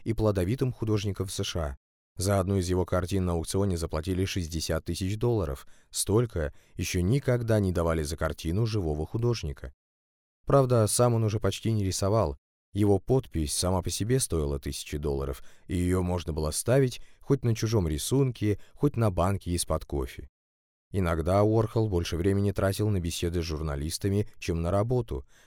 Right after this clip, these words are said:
но каждое его интервью было произведением искусства. «Я не хотел рождаться, это было ошибкой, все равно как меня выкрали и продали в рабство»,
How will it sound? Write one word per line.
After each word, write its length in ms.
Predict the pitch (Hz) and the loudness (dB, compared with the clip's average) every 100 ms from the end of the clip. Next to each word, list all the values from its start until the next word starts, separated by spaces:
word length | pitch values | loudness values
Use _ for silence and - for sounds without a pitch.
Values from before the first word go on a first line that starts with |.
| - | -6
но 120 | 82 | -6
каждое 520 | - 101 117 101 90 | -2 4 4 4 0
его 340 | 76 78 80 78 | 0 0 0 -2
интервью 640 | 71 73 69 78 131 107 - - - | -4 -4 -4 -2 -2 -2 -8 -18 -2
было 300 | 90 120 110 | 2 2 2
произведением 840 | 104 107 92 90 87 85 82 80 | 2 2 0 -2 0 0 0 -2
искусства. 580 | - - 73 - - - _ _ _ _ _ | -4 -6 -8 -8 -12 -14 _ _ _ _ _
«Я 160 | 123 127 | 0 2
не 80 | 131 | 2
хотел 340 | 127 123 120 | 0 2 2
рождаться, 580 | 113 107 104 123 - 78 | 2 2 0 -2 -2 -4
это 220 | 71 - | -4 -2
было 280 | 78 87 85 | -2 0 0
ошибкой, 680 | 87 - 123 - - 67 - - _ | -2 -4 -6 -6 -10 -10 -12 -18 _
все 200 | - - | -4 2
равно 240 | 104 107 104 | 4 4 2
как 160 | 95 | 0
меня 340 | 95 98 92 78 | 0 2 2 0
выкрали 540 | 80 135 - 98 76 | 0 0 0 -2 -2
и 180 | - 87 | -4 -4
продали 400 | - 113 107 107 | 0 0 0 0
в 100 | 95 | 0
рабство», 560 | 104 117 - - 69 | 2 2 -2 -6 -6